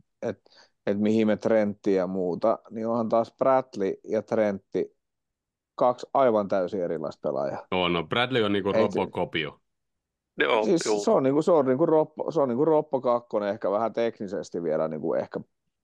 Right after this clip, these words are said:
Speaker 1: parempi.
Speaker 3: nuo-, se on nuorempi.
Speaker 1: Joo, ja
Speaker 3: Tai
Speaker 1: se
Speaker 3: se on saanut
Speaker 1: jotenkin
Speaker 3: parempaa
Speaker 1: se
Speaker 3: valmennusta
Speaker 1: ja sit,
Speaker 3: nuorempana.
Speaker 1: sit, kun, sit kun katsoo niitä sen pallotekniikkaa, kun se pyörii sen pallon kanssa siellä ja tekee jotain niinku Zidaneita ja jotain muita semmoista niinku ki-, kivaa pikku matchkin snappailua
Speaker 2: Robo-,
Speaker 1: siellä
Speaker 2: Robolt
Speaker 1: kentällä,
Speaker 2: ei
Speaker 1: niin
Speaker 2: halua nähdä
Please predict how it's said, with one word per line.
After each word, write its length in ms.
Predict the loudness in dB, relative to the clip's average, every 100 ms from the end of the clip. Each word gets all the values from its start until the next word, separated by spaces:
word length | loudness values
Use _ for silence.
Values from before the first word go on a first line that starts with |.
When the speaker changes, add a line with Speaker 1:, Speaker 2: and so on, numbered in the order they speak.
| _
Speaker 1:
parempi. 400 | 0 2 2 0
Speaker 3:
nuo-, 280 | 2 0 0 -4
se 120 | -2
on 80 | 0
nuorempi. 520 | 2 2 0 -4 -4 0
Speaker 1:
Joo, 300 | 4 4 2
ja 60 | 0
Speaker 3:
Tai 100 | 2
Speaker 1:
se 40 |
Speaker 3:
se 60 | 4
on 60 | 6
saanut 160 | 6
Speaker 1:
jotenkin 180 | 4 4
Speaker 3:
parempaa 340 | 2 2 0
Speaker 1:
se 60 | 2
Speaker 3:
valmennusta 640 | 0 0 -6 -8 -12 -4
Speaker 1:
ja 80 | -2
sit, 60 | 0
Speaker 3:
nuorempana. 260 | -2 -2
Speaker 1:
sit, 200 | -2 -2
kun, 120 | -6
sit 180 | -6 -4
kun 140 | -4 -2
katsoo 420 | 0 -2 -2 -2
niitä 240 | -2 -4
sen 160 | -6 -2
pallotekniikkaa, 920 | 2 2 2 0 -4 -6 -10 -4 -2
kun 100 | -2
se 80 | -2
pyörii 460 | 2 4 4 0
sen 200 | -4 -4
pallon 400 | 0 0 0 -2
kanssa 220 | -6 -6
siellä 240 | -4 -2 -2
ja 40 |
tekee 340 | -2 -2 0 0
jotain 340 | 0 -2 -2
niinku 160 | -4 -8
Zidaneita 680 | -4 -2 0 -2 -4 -4
ja 80 | -2
jotain 260 | -2 -2 -2
muita 300 | -4 -4 -4
semmoista 440 | -6 -8 -8 -8
niinku 160 | -8 -8
ki-, 280 | -6 -8 _ _ _ _ _ _
kivaa 320 | 0 2 2
pikku 360 | 2 -2 -2 -4
matchkin 500 | 0 -2 -2 -6 -6
snappailua 500 | -2 -4 -2 0 0
Speaker 2:
Robo-, 160 | 2
Speaker 1:
siellä 180 | 0 0
Speaker 2:
Robolt 220 | 0 0
Speaker 1:
kentällä, 260 | 0 0 0
Speaker 2:
ei 60 | 0
Speaker 1:
niin 80 |
Speaker 2:
halua 240 | 0 0 0
nähdä 220 | -2 -4